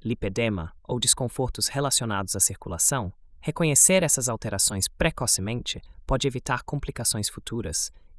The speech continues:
e melhorar sua qualidade de vida. Muitas pessoas sentem insegurança ao notar mudanças na cor ou textura da pele, além de dores que acabam impactando a autoestima. Na Clínica Angioven,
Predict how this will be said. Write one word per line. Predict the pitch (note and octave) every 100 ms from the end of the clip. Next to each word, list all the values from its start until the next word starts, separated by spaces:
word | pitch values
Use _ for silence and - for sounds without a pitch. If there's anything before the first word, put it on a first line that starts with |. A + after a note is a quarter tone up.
| D3+
e |
melhorar | D3+ F3 D3 C3+ C3
sua | - A2+
qualidade | - A#2+ A#2+ G#2 G2 G2
de | F2+
vida. | G2+ E2+ D#2+ -
Muitas | F#3 A3 A3
pessoas | E3 - E3 D#3
sentem | - D#3 D3+
insegurança | C#3+ D3 - C3 A#2 B2 B2+ - D#2 -
ao | - C3+
notar | C#3 D3 C#3+
mudanças | C3+ C#3 D3 C3 B2
na | G#2+
cor | - C3 B2
ou | A2
textura | - - A#2+ G#2
da | -
pele, | - A2 E2 F2+ - - -
além | D3 F#3
de | E3+
dores | C3 G#2 E2+ -
que | -
acabam | A#2+ - B2+ C3
impactando | B2 - - A#2+ G#2+ G2
a | F#2+
autoestima. | F#2 - - - F#2 E2 - - - - - - - - -
Na | D#3+
Clínica | - G3+ G#3 F3+
Angioven, | D3+ C3+ G2+ G#2+ F2+